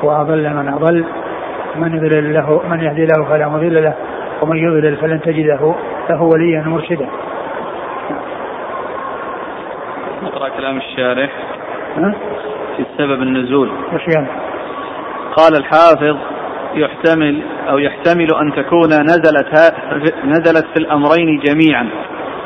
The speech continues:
Speaker 2: فإنهما كانا في قصة واحدة. قال: ووقع في رواية يونس عن الزهري عن سعيد وأبي سلمة عن أبي هريرة نحو حديث ابن عمر، لكن فيه: "اللهم العن لحيان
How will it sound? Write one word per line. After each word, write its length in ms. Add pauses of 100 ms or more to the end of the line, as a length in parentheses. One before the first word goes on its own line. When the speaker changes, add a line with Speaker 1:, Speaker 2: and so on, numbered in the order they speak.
(180)
Speaker 2:
فإنهما 680 (320)
كانا 720
في 100
قصة 600
واحدة. 320 (880)
قال: 400 (120)
ووقع 520
في 200
رواية 380 (140)
يونس 340 (220)
عن 120
الزهري 680 (140)
عن 200 (100)
سعيد 400
وأبي 460
سلمة 400
عن 160
أبي 300
هريرة 480 (580)
نحو 400
حديث 280
ابن 160
عمر، 580
لكن 520
فيه: 320 (520)
"اللهم 560
العن 340
لحيان 540